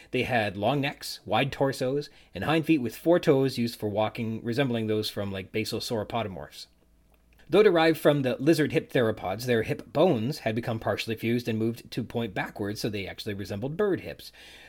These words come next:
They're most distinctively identified by their enormous hand claws, suggested to be used for grasping and shearing leafy branches, like perhaps a ground sloth might. Some skin impressions show these were covered in a coat of primitive down-like feathers.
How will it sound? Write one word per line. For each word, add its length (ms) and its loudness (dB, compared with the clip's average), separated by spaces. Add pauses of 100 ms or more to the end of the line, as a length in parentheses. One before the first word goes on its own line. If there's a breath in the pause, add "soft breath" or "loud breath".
They're 420 6
most 460 0 (340)
distinctively 640 4
identified 480 4
by 140 4
their 140 4
enormous 480 2
hand 320 -2
claws, 280 -8
suggested 540 -4
to 80 -8
be 100 -2
used 280 -4
for 120 -8
grasping 500 -6
and 80 -4
shearing 280 -2
leafy 320 -8
branches, 500 -4 (320 loud breath)
like 120 0
perhaps 240 2
a 40 0
ground 300 -2
sloth 300 -10
might. 240 -16 (500 loud breath)
Some 240 2
skin 240 2
impressions 420 0
show 260 2
these 300 -2
were 140 -4
covered 260 -2
in 120 -4
a 80 -10
coat 360 -6 (180)
of 440 -4
primitive 520 2
down-like 680 -4
feathers. 500 -10